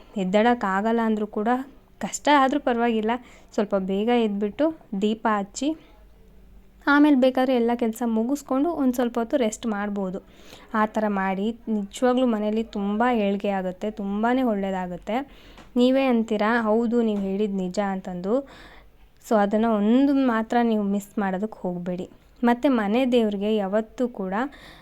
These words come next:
ಆ, ಮನೆ ದೇವ್ರ ವಾರ ಅಂತ ಇರುತ್ತೆ ನೋಡಿ. ಇವಾಗ ನಾನು ಶಿವ್-, ನಮ್ಮ ಮನೆ ದೇವರು ಶಿವ ಅಜ್ಜಯ್ಯ. ಆ ದೇವ್ರ ವಾರ ಬಂದ್ಬಿಟ್ಟು ಸೋಮವಾರ,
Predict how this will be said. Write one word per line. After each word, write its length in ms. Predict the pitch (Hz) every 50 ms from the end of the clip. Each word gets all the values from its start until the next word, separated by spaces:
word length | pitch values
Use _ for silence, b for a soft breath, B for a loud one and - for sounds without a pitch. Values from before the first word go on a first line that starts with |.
| B B B
ಆ, 200 | 226 214 208 202
ಮನೆ 260 | 208 208 208 220 247
ದೇವ್ರ 260 | 247 233 247 240 226 220
ವಾರ 240 | 202 185 190 196
ಅಂತ 220 | 208 214 208 196 196
ಇರುತ್ತೆ 280 | 190 185 175 - -
ನೋಡಿ. 220 | 175 185 180 175 175 - - -
ಇವಾಗ 180 | 220 208 208 214
ನಾನು 180 | 208 202 202
ಶಿವ್-, 260 | 196 - - 214 208
ನಮ್ಮ 220 | 208 214 214 226 240
ಮನೆ 140 | 240 240 226
ದೇವರು 280 | 208 208 202 208 240
ಶಿವ 320 | 240 240 - 220 196 185 185 190 208 208
ಅಜ್ಜಯ್ಯ. 400 | 190 175 170 - 185 175 175 - - - - -
ಆ 400 | 220 240 247 254 262 254 240 240 233 233 226 - - 240 226 214
ದೇವ್ರ 240 | 233 240 247 247 233
ವಾರ 220 | 214 202 202 214
ಬಂದ್ಬಿಟ್ಟು 380 | 208 208 202 196 190 208 - 269
ಸೋಮವಾರ, 520 | - - 226 214 214 208 202 196 190 214